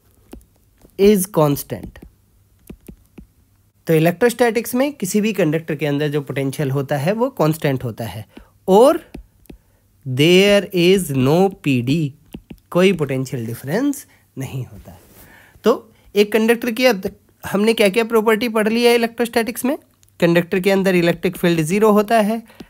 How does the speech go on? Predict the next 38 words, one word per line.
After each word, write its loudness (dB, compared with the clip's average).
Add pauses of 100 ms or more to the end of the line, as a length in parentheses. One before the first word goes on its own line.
(120)
सारा 4
का -4
सारा 0
चार्ज -4
सरफेस -2
पे -4
होता 2
है, 0 (920)
और 4
पोटेंशियल -2
में 2 (420)
डिफरेंस 0
नहीं 2
होता -6
है। -16 (540)
सरफेस 2
पे 2
जितना 0
पोटेंशियल -6
उतना -8
ही -4
पोटेंशियल -8 (300)
अंदर। -6 (320)
एक 2
चार्ज 4
को -2
यहाँ 0
से 0
यहाँ 2
तक -4
मूव 0
कराने 0
में -2 (120)
जो -4
वर्क -4
डन -2
होगा -6
वो 0